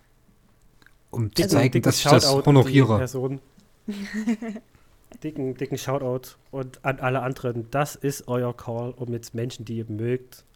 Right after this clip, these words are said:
Speaker 2: einfach mal zu schreiben, dass ihr sie mögt.
Speaker 3: Ja. Ja.
Speaker 2: Man, man denkt zwar immer, das ist doch klar. Ich hab meinem Lieblingsmensch jetzt schon dreimal seine Lieblingsschokolade mitgebracht und viermal nachts um zwei beim Umzug geholfen.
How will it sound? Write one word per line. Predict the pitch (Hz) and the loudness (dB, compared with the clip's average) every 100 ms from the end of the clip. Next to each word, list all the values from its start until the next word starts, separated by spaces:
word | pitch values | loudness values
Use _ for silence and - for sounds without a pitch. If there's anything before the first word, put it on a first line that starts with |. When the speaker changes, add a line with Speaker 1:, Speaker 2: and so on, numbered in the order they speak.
| _ - | _ -8
Speaker 2:
einfach | 123 - 147 | -8 -6 -8
mal | 131 120 | -6 -8
zu | - | -12
schreiben, | - 113 107 110 113 - - - - | -12 -10 -8 -8 -10 -14 -20 -20 -14
dass | 117 127 - | -10 -10 -12
ihr | - 123 | -10 -10
sie | 131 117 | -8 -8
mögt. | 123 120 - - - _ - _ | -6 -8 -10 -20 -20 _ -20 _
Speaker 3:
Ja. | 277 339 220 175 - - - - _ _ _ _ - | -10 -8 -10 -12 -18 -20 -20 -20 _ _ _ _ -8
Ja. | 302 240 165 156 | -6 -4 -6 -10
Speaker 2:
Man, | 127 113 127 - - - | -6 -6 -6 -14 -20 -4
man | 131 127 | -2 2
denkt | 202 208 | 2 2
zwar | 175 185 | 0 2
immer, | 170 160 | 2 2
das | 151 | 0
ist | 180 - | -4 -4
doch | 135 - | -6 -6
klar. | - 175 185 185 - - - - - - - | -4 -2 -2 -4 -12 -20 -12 -6 -6 -8 -8
Ich | 160 - | -6 -4
hab | 165 | -2
meinem | 139 120 | -2 -2
Lieblingsmensch | 180 180 156 160 156 147 | -2 -2 -2 0 0 -2
jetzt | 135 | -6
schon | - 117 - | -8 -12 -12
dreimal | - 170 165 156 151 | -4 -2 0 -2 -2
seine | 151 135 | -4 -4
Lieblingsschokolade | 139 175 160 - 156 135 131 131 | -4 -2 -4 -4 -8 -4 -2 -2
mitgebracht | 131 135 - 127 127 - | -4 -8 -6 -4 -4 -8
und | 113 | -12
viermal | - 165 143 127 | -4 -2 0 -2
nachts | 131 - | -4 -6
um | 127 | -12
zwei | - 131 | -8 -6
beim | 117 117 | -4 -4
Umzug | 165 170 151 135 | -2 -2 -4 -4
geholfen. | 117 123 - 120 | -2 -2 -4 -10